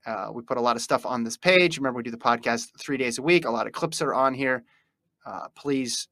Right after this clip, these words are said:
please subscribe if you have a moment. Got a thumbs up here, which is e-, exciting. Uh, keep it coming. And, um, get all the content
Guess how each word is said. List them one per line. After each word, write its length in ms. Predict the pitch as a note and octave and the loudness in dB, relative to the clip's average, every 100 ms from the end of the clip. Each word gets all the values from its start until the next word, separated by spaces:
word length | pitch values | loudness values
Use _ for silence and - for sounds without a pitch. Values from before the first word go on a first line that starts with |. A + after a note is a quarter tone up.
| _ | _
please 260 | - C#3 - | -8 -6 -6
subscribe 680 | A#2 - - A#2+ B2 A#2+ A#2 | -8 -8 -2 0 0 -2 -6
if 240 | A#2+ A#2 | -12 -10
you 100 | A#2 | -10
have 320 | A2+ A2 A2+ G#2+ | -4 -2 -2 -6
a 60 | A2 | -10
moment. 580 | A2+ B2+ C3 B2+ B2+ - _ _ _ _ _ | -2 0 0 -2 -4 -14 _ _ _ _ _
Got 100 | C#3 A#2+ | -6 -4
a 20 | |
thumbs 400 | - C#3+ C#3+ C3 | 4 6 6 4
up 180 | C3+ - | 4 2
here, 420 | D3 C#3+ C#3+ - _ _ _ | 0 0 0 -6 _ _ _
which 140 | C3+ A#2+ | -16 -14
is 120 | A#2 | -12
e-, 60 | A#2 - | -14 -12
exciting. 640 | A#2 - B2 C3 C3+ C3+ _ _ _ - _ _ _ | -6 0 0 0 -2 -6 _ _ _ -20 _ _ _
Uh, 360 | A2 - - - _ - | -16 -16 -16 -20 _ -10
keep 180 | C3+ | -8
it 80 | A#2+ | -6
coming. 420 | - A#2+ A#2 A#2 - _ _ _ _ _ _ _ _ _ _ _ B2 | -2 0 0 -4 -8 _ _ _ _ _ _ _ _ _ _ _ -10
And, 680 | A2+ G#2+ G#2 G#2 G#2 - - _ _ _ _ - | -6 -6 -6 -8 -12 -14 -18 _ _ _ _ -20
um, 520 | A#2 G2 G2 F#2+ G2 _ _ _ _ _ _ - | -16 -12 -12 -14 -18 _ _ _ _ _ _ -12
get 160 | - A#2+ | -4 -2
all 80 | B2 | -2
the 80 | |
content 600 | - - C#3+ - E2+ - | -4 -4 -4 -6 -12 -14